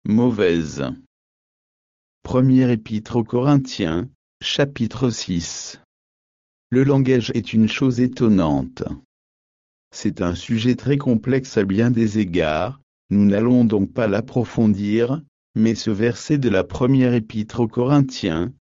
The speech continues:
chapitre six, verset douze, nous aide en quelque sorte à poser les bases avant de passer à un autre domaine de notre vie que nous devons examiner. Demandons-nous si nous sommes modérés.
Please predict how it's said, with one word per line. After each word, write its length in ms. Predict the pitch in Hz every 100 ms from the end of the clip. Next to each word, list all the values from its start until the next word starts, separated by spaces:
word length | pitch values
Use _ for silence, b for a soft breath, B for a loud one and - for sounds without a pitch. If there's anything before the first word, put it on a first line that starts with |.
| _
chapitre 680 | - - 143 143 110 120 127
six, 580 | 107 - 117 139 - - _ _ _
verset 540 | 120 123 113 - 139
douze, 500 | 113 101 98 87 82 - - _ _
nous 320 | 98 104 101
aide 180 | 113 117 -
en 160 | 113
quelque 340 | 110 131 123 123
sorte 460 | - 113 113 -
à 80 | 117
poser 340 | 107 113 113 127
les 160 | 110
bases 320 | 101 113 120
avant 280 | 120 107 120
de 120 | 139
passer 460 | 123 127 113 - 117
à 80 | 101
un 180 | 95 104
autre 300 | 139 - 127
domaine 540 | 104 101 101 120 143
de 100 | 131
notre 340 | 117 110 -
vie 260 | 113 107 135
que 120 | 131
nous 160 | 110 104
devons 420 | 110 104 98 101
examiner. 760 | 110 113 113 117 110 98 85 71 - _ _ _ _ _ _ _ _ -
Demandons-nous 800 | 82 110 123 123 127 117 110 101
si 220 | - 113
nous 140 | 107
sommes 320 | 92 - 87 90
modérés. 800 | 107 127 123 113 90 73 65